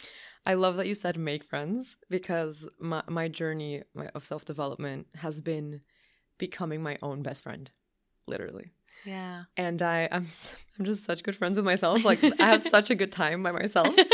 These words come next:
Speaker 2: Love that.
Speaker 1: Yeah, it's like
Speaker 2: Me and myself, we just hang
Speaker 1: <laughs>
Speaker 2: out. We're besties,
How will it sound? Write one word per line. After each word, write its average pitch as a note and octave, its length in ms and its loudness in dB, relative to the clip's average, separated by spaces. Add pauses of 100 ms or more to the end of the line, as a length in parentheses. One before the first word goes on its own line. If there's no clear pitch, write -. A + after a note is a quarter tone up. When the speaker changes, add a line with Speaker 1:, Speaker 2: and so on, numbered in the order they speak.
(560)
Speaker 2:
Love D#4 180 0
that. A3+ 200 4
Speaker 1:
Yeah, D4+ 300 12
it's A3+ 200 10
like C#4 500 6
Speaker 2:
Me G#3+ 220 6
and G#3 120 4
myself, F#3 520 0
we G#3+ 80 6
just C#4+ 160 6
hang F3+ 180 0
Speaker 1:
<laughs> F3 140 2
Speaker 2:
out. F3+ 380 2
We're A3+ 100 2
besties, G3+ 1000 0